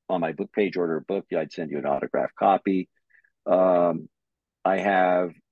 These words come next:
coaching programs where people just come and they fly. They just start flying in life. Amazing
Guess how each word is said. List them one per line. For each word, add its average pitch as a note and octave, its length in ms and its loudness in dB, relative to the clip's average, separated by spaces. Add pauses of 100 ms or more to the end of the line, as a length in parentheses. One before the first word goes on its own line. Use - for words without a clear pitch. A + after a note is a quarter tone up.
(140)
coaching A#2+ 360 0
programs G#2 760 -2 (100)
where E2+ 800 -2 (240)
people G#2 360 0
just F2 380 -6 (440)
come G2+ 220 0
and E2+ 140 -6
they D#2 140 -6
fly. C#2 500 2
They D2 140 -10
just E2 160 -10
start D2+ 300 -2
flying C#2 400 -4
in A#1+ 120 -12
life. G#1 280 -10
Amazing D2+ 680 -6